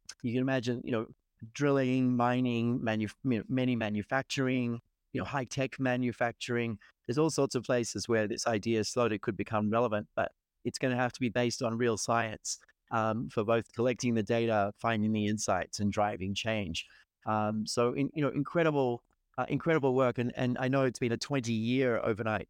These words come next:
success for you, uh, Theodore, but congratulations on the incredible impact that you're having.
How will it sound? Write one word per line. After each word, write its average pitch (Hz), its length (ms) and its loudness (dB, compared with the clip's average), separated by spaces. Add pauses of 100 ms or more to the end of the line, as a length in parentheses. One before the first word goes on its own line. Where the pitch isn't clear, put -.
success - 540 -4
for - 100 -4
you, 113 360 2 (360)
uh, 110 200 0
Theodore, 120 300 2
but - 140 -6
congratulations 110 760 -2
on 95 120 2
the 104 60 0
incredible 92 360 -2
impact 104 500 -4
that 65 120 -4
you're 80 140 -2
having. 95 360 -4